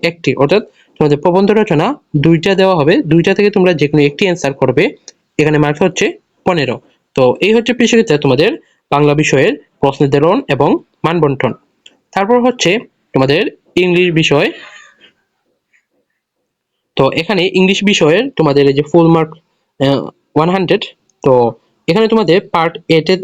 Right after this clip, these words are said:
দেওয়া হবে রিডিং, অর্থাৎ ফর্টি মার্কস। তো এখানে রিডিং এ পার্ট, অর্থাৎ পার্ট এ এর synthesis ওয়ান,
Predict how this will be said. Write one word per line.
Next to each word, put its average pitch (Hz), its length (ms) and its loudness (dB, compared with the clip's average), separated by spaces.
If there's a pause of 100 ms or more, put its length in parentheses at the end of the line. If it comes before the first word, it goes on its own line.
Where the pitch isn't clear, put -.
(220)
দেওয়া 139 220 2
হবে 143 240 0 (200)
রিডিং, 156 340 2 (420)
অর্থাৎ 143 220 0 (340)
ফর্টি 160 200 0
মার্কস। 175 380 -2 (320)
তো 139 140 2
এখানে 208 260 2
রিডিং 202 360 2 (140)
এ 180 300 0 (100)
পার্ট, 185 200 -4
অর্থাৎ 151 220 -2
পার্ট 175 300 -4
এ 160 200 2
এর 240 140 -4 (160)
synthesis 165 560 2
ওয়ান, 190 220 0